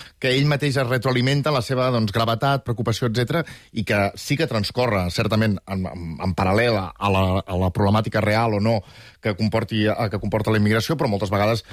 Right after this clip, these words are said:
eh, no, se'n distancia enormement, fa, fa caramboles, torna, puja el número u, baixa el número quatre,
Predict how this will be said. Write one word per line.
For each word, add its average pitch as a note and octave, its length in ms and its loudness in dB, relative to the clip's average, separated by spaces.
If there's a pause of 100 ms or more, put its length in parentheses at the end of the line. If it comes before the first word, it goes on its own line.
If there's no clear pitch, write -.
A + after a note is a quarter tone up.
(160)
eh, G2+ 260 2
no, G#2 140 2
se'n B2 240 2
distancia A2+ 680 2
enormement, A#2 720 0
fa, A2+ 400 -4
fa A2 160 -14
caramboles, A#2+ 580 0
torna, B2 460 0 (320)
puja A#2 240 0
el A2+ 80 2
número A2+ 400 2
u, C3 240 2
baixa A2+ 320 0
el A2+ 80 2
número A2 160 2
quatre, A#2+ 380 -2